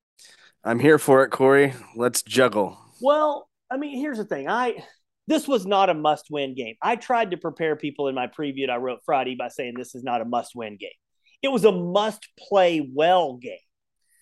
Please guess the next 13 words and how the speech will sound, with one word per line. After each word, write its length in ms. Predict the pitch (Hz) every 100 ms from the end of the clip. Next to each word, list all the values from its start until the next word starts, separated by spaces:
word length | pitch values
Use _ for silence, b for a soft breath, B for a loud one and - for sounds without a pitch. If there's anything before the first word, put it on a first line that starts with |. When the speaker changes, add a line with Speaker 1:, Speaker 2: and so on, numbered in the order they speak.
| _ -
Speaker 2:
We 180 | 202 247
wanted 300 | 233 214 170
to 60 |
find 320 | 160 180 165
out 300 | 156 143 135 - _ _ _ _ _ _ _ _ _
if 200 | 165 156
Penn 220 | 196 170
State 260 | 151 170 147
is 180 | 139 -
for 180 | 156 131
real 300 | 226 277 151
or 80 | 127
not. 340 | 123 110 107